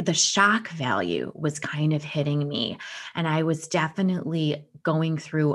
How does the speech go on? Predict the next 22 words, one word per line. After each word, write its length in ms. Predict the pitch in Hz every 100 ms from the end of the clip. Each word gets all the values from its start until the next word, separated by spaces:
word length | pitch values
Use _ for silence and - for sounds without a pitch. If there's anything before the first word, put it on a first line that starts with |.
| -
a 80 |
couple 420 | 147 - 151 147 139
of 160 | 139
years 380 | 139 135 131 135
of 180 | - 131
being 280 | 139 135 131
paralyzed 880 | - 139 131 131 131 113 123 - -
by 180 | 127 117
fear. 540 | 123 - 127 120 117 - - - - - -
And 180 | 180
so 360 | 180 - 165 160
to, 420 | 160 - - 180
to 320 | - - -
the 120 | 170 156
moms 440 | 156 147 160 185
that 140 | 190 170
are 140 | 151
going 400 | 147 147 147 147
through 220 | 151 147
that 220 | 143 139 156
right 200 | 143 143
now, 440 | 143 143 135 131